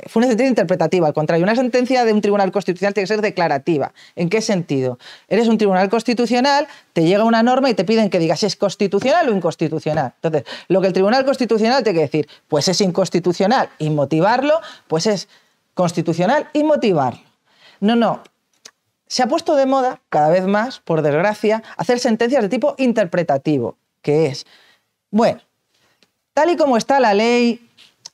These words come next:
no nos gusta mucho, pero es que hay que interpretar que lo que la, el legislador ha querido decir es que. Y entonces cuando en, en primera instancia, en las instancias inferiores, se aplica la ley, tienen que hacerlo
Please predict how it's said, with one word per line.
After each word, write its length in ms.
no 160
nos 160
gusta 360
mucho, 360
pero 220
es 120
que 100
hay 60
que 100
interpretar 840
que 120
lo 160
que 140
la, 260
el 120
legislador 680
ha 100
querido 480
decir 460
es 240
que. 240
Y 120
entonces 500
cuando 760
en, 340
en 260
primera 340
instancia, 380
en 60
las 100
instancias 420
inferiores, 480
se 80
aplica 380
la 120
ley, 360
tienen 260
que 100
hacerlo 580